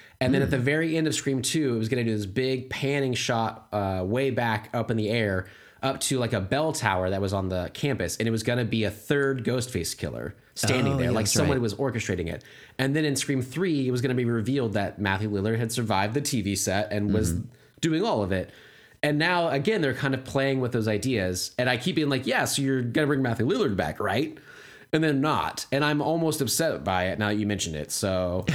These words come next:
Speaker 2: <laughs>
Speaker 1: uh, I, I think it would be, it's obviously expected by both of us, by two
Speaker 2: Mm-hmm.
Speaker 1: fans,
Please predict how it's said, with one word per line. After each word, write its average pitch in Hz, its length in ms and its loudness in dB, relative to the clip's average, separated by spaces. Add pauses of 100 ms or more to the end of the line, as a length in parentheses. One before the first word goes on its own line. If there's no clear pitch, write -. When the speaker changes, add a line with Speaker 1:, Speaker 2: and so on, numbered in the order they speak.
(100)
Speaker 2:
<laughs> - 200 -2
Speaker 1:
uh, 101 500 2
I, 135 300 2
I 143 140 2
think 202 280 0
it 190 140 2
would 156 180 0
be, 156 480 0
it's 139 220 -2
obviously 170 400 0
expected 135 600 0
by 156 180 2
both 156 240 -2
of 156 120 -2
us, 180 260 -2
by 107 240 0
two 123 180 -2
Speaker 2:
Mm-hmm. 113 40 0 (120)
Speaker 1:
fans, 139 420 0